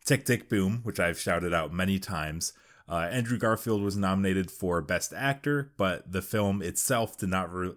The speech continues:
uh, receive a Best Picture nomination, uh, which I am, uh, somewhat bitter about. Uh, definitely pretty bitter about. Uh, and there are a couple other movies that I love from last year that got zero nominations in any category.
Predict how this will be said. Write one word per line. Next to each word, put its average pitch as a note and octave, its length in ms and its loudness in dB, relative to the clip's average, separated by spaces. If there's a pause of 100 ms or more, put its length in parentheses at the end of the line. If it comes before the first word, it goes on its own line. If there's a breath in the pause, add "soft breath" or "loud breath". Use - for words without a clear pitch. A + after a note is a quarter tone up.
(140)
uh, E2 240 -4
receive E2+ 600 -6 (380 loud breath)
a F2 180 -4
Best E2+ 320 -2
Picture A2 380 2
nomination, D#2 720 -4 (380 soft breath)
uh, D#2+ 340 -2
which E2 280 -6
I E2+ 160 0
am, D#2 380 -4 (100)
uh, E2 300 0
somewhat A2 420 2
bitter E2 260 0
about. D#2 380 -4 (360 loud breath)
Uh, D#2+ 640 0 (600)
definitely F2 640 0 (240)
pretty F2 240 0
bitter D#2+ 300 -2
about. D#2+ 340 -2 (280 loud breath)
Uh, E2+ 480 0 (220)
and G2 400 4 (120)
there G#2+ 140 4
are G2 80 8
a F#2 60 4
couple C#3+ 320 2
other B2+ 220 4
movies F2 380 0
that G#2+ 120 -2
I G#2 60 4
love A#2 320 0
from F2 160 -4
last D#2 340 -8
year D#2+ 200 -4
that E2+ 380 -4
got E2+ 280 -2
zero A#2 300 2
nominations E2+ 800 -2
in F2+ 100 -2
any A#2+ 220 0
category. - 800 -10